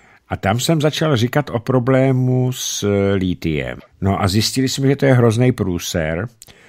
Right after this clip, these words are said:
A to bylo týden před koncem volebního období, eh, v dva tisíce sedmnáct. To bylo v roce dva tisíce sedmnáct.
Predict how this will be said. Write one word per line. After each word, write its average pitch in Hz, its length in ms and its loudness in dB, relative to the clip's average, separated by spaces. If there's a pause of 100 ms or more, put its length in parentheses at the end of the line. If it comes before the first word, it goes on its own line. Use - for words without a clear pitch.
(400)
A 87 60 0
to 113 140 4
bylo 139 260 2
týden 139 760 2
před - 460 -2
koncem 151 680 2
volebního 135 800 0
období, 127 1000 2
eh, 58 80 -8 (400)
v 78 400 -12
dva 90 140 -2
tisíce 117 680 0 (320)
sedmnáct. 92 840 2
To 90 100 -4
bylo 85 200 -4
v 85 40 -4
roce 92 240 -4
dva 87 140 -2
tisíce 87 280 -4
sedmnáct. 92 580 -2